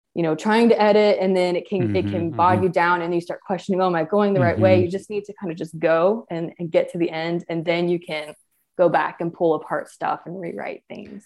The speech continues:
Speaker 2: Yeah. Yeah. That's one of the, um, that's one of the parts as I've done this show that's really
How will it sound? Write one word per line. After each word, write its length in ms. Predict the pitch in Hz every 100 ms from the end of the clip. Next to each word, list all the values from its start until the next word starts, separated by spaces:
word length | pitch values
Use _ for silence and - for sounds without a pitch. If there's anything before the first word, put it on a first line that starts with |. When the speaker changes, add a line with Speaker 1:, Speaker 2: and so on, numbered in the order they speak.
| _
Speaker 2:
Yeah. 320 | - 117 113 113 - _ - -
Yeah. 200 | - 147
That's 260 | 135 160 -
one 140 | 220
of 60 | 220
the, 340 | 185 139 135 135
um, 540 | 117 113 110 110 113 _ _ _ _ _ _ _ _ _ _
that's 220 | 156 131
one 120 | - 160
of 60 |
the 60 | 165
parts 320 | - 135 -
as 100 | 117
I've 140 | 113
done 180 | 104 113
this 140 | 113 104
show 180 | 123
that's 180 | 110 104
really 380 | 120 110 107 110